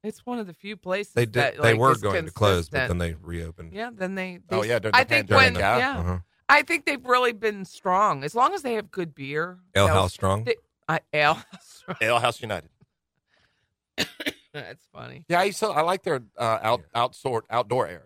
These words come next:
Speaker 2: Yeah, Zinger strong for sure.
Speaker 3: Zinger, Zinger's.
Speaker 1: We used to go there when we were at the Lafayette.
Speaker 2: I liked it there.
Speaker 3: There we go. Zinger strong.
Speaker 1: Oh, my
Speaker 2: Mm-hmm.
Speaker 1: God.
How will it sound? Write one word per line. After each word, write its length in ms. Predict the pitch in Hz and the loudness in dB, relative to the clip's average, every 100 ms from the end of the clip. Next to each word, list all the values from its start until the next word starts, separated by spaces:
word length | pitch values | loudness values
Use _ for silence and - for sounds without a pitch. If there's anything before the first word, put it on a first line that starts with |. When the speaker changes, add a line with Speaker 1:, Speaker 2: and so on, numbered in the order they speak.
| _ | _
Speaker 2:
Yeah, 220 | - 123 90 | 0 0 0
Zinger 380 | 98 139 131 101 | -2 0 0 -2
strong 320 | - 101 87 | 0 0 0
for 280 | - 82 - - | -8 -12 -12 -4
sure. 100 | 143 | -2
Speaker 3:
Zinger, 200 | 135 127 - | 0 -4 -4
Zinger's. 380 | 127 117 104 _ _ _ | -4 -4 -8 _ _ _
Speaker 1:
We 100 | 277 | 0
used 200 | 427 494 | 0 0
to 80 | - | -6
go 240 | 247 226 220 | 2 2 4
there 140 | 226 | 2
when 140 | 233 226 | 0 -2
we 100 | 226 | 2
were 100 | 220 | 0
at 120 | 214 | 0
the 100 | 202 | 0
Lafayette. 580 | 196 196 190 175 214 - | 2 2 0 -4 -4 -4
Speaker 2:
I 120 | - 262 | 2 4
liked 280 | 233 254 | 4 -2
it 140 | - 76 | -6 -10
there. 220 | 76 80 _ _ _ _ _ _ - | -10 -12 _ _ _ _ _ _ -8
Speaker 3:
There 120 | 104 | -6
we 60 | |
go. 100 | 92 85 _ - | -6 -16 _ -8
Zinger 260 | 120 104 | -8 -8
strong. 200 | 92 80 73 90 | -12 -18 _ -12
Speaker 1:
Oh, 40 | |
my 220 | 92 92 110 | -8 -6 -8
Speaker 2:
Mm-hmm. 140 | 95 | -10
Speaker 1:
God. 400 | 127 123 127 175 | -16 -18 -18 -20